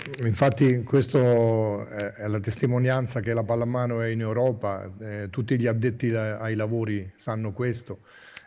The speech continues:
e a volte, eh, quando si fanno certe critiche e si paragona l'Italia ad altri, eh, paesi, eh, di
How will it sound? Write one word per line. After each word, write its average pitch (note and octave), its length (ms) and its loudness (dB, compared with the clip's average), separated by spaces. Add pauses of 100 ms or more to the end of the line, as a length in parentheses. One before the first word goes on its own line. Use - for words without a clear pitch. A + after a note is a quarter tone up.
e A2 100 -4
a A2 60 0
volte, A#2+ 380 0
eh, G#2 1160 -4 (1120)
quando A2 240 0
si - 160 -8
fanno A2+ 320 -2
certe A#2 320 -2
critiche G#2+ 720 -2
e G2+ 60 -2
si G#2 180 -4
paragona G#2+ 480 0
l'Italia G#2+ 640 0
ad G#2 160 -2
altri, A2 360 -2
eh, G2+ 1000 -6
paesi, A2 720 -2 (500)
eh, G2+ 460 -6
di G#2 600 0